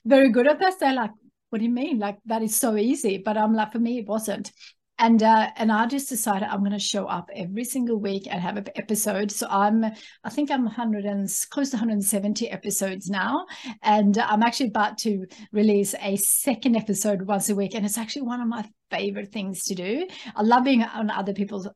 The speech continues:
podcast as well, because it's kind of a treat to share all the things that I've learned, but I absolutely love interviewing other people 'cause I'm just learning so much. And, um, I learn about how to do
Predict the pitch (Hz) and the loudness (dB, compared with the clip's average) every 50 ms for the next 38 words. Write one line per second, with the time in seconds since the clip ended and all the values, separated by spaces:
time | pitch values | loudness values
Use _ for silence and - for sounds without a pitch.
0 | _ _ - - 202 202 - - 185 180 180 165 - - - - - - 196 202 | _ _ -8 -6 -6 -6 -4 -4 -2 -2 -2 -2 -4 -6 -8 -8 -4 -2 -2 0
1 | 196 190 202 185 185 202 214 202 214 202 208 202 196 208 196 196 - - - 214 | 0 -2 -2 0 0 0 0 0 -2 -2 -2 -4 -4 -4 -6 -6 -8 -8 -4 -4
2 | 202 202 190 185 185 185 - - 226 208 208 202 - - - 226 - - - 220 | -2 -2 -2 -4 -6 -6 -4 -2 -2 -2 -2 -4 -8 -8 -6 -6 -4 -4 -2 0
3 | 208 190 185 190 185 180 - - - - - - - 233 220 214 226 220 220 208 | 0 0 0 -2 -2 -4 -8 -12 -20 -20 -14 -4 2 4 4 4 4 4 4 2
4 | 190 202 214 208 202 185 190 202 202 196 208 247 311 392 - - - 226 214 220 | 2 2 0 0 0 0 0 0 0 0 2 0 -2 -4 -6 -14 -12 -12 -10 -8
5 | 196 196 202 - _ - - 220 208 214 - - - - - 269 262 240 226 214 | -8 -10 -10 -10 _ -6 -4 -4 -4 -4 -8 -6 -4 -4 -2 -2 -2 0 0 0
6 | 202 196 202 - 202 196 190 190 185 175 180 190 226 247 269 277 - 247 202 185 | 0 -2 -2 -4 -2 0 0 0 0 0 0 0 0 -2 -4 -6 -2 -2 -2 -2
7 | - 190 202 190 185 185 190 185 180 180 - 190 175 196 190 196 - 226 - 302 | -2 -2 -2 -2 -2 -2 -4 -6 -6 -6 -6 -6 -6 -6 -8 -8 -8 -6 -4 -2
8 | 269 247 220 220 - 214 202 202 208 220 247 262 254 226 208 - - 202 190 185 | -2 -2 -4 -4 -4 -2 -2 0 0 0 0 0 -2 -2 -2 -4 -4 -4 -4 -4
9 | 214 208 - - - - - - - 226 202 202 202 196 190 208 202 190 190 - | -6 -6 -6 -6 -8 -8 -8 -6 -2 0 2 2 2 2 4 2 2 2 0 -4
10 | - - - - - 208 - - - 208 214 220 226 233 226 226 226 233 208 196 | -10 -16 -20 -20 -20 -20 -10 -4 0 2 6 6 8 8 6 6 4 0 -2 -2
11 | 202 202 196 - 190 - - 202 190 190 190 190 - 208 214 165 208 196 190 190 | 0 0 0 -2 -4 -4 -4 -2 -2 -2 -4 -4 -2 -2 -2 0 0 -2 -2 -2
12 | 190 196 202 | -2 -4 -6